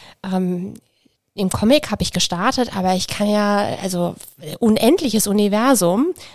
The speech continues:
da gibt's gar keine Grenzen." Und das ist natürlich ganz interessant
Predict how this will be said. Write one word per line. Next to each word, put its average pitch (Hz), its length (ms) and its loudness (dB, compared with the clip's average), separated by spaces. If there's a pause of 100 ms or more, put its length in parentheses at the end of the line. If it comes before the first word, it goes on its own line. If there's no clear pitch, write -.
da 190 120 -8
gibt's - 240 -4
gar 247 220 0
keine 214 320 -2
Grenzen." 220 600 0 (400)
Und 208 360 -4
das 196 80 0
ist 220 100 -6
natürlich 233 400 -4
ganz 220 160 -4
interessant 208 500 -2